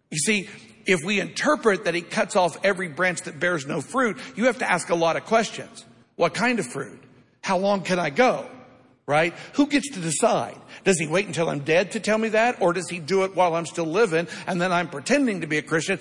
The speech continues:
when all the while God's gonna surprise me at the end and go, "Hey, I cut you off"? You see how complicated that is?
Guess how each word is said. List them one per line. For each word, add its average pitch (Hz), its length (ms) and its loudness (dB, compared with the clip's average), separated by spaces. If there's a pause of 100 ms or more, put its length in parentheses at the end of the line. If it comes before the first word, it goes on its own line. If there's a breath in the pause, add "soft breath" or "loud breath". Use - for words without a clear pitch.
(140 loud breath)
when 170 100 0
all 185 140 6
the 175 80 -2
while 180 300 4
God's 180 260 0
gonna 175 180 -2
surprise 151 440 -2
me 165 80 -6
at 135 60 -10
the 180 80 0
end 202 100 0
and 165 60 0
go, 165 100 4
"Hey, 240 340 2
I 170 140 -4
cut 196 260 -2
you 214 140 -2
off"? 240 360 0 (1300)
You 160 80 -4
see 214 100 4
how 220 80 4
complicated 208 540 2
that 214 100 4
is? 240 340 2